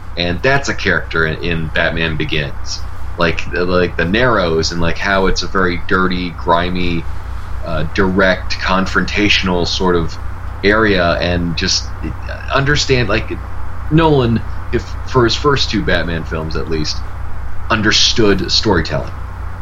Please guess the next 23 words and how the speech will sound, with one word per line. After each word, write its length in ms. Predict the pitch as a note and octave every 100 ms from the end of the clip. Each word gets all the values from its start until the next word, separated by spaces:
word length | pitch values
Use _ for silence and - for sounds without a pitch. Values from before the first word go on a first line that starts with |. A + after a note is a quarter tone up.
| -
He 80 | A2+
understood 520 | G#2+ G#2 - A2+ G#2
what 140 | G#2
makes 240 | G2 G2+ -
a 40 |
great 360 | F2+ F#2+ F#2 F2+ -
story 360 | - G2+ F2 D#2+
tick, 300 | - D#2 - - - - - - - F#2+
and 220 | F2+ F2+
he, 280 | - G#2 G2+ -
and, 340 | F2+ F2 F2 D#2 - - - -
you 80 | G2+
know, 80 | F#2
just 240 | G2+ - - - - -
letting, 340 | B2+ C3 B2+ A2
letting 600 | G2+ - - B2+ C#3+ C3+
have, 420 | A2+ B2 A2 -
uh, 300 | F#2 F#2 E2
letting 220 | A#2 C3+ C3+
him 80 |
have 180 | A#2+ A2+
free 280 | - A#2 G#2
range 600 | F#2+ E2+ D2 B1+ -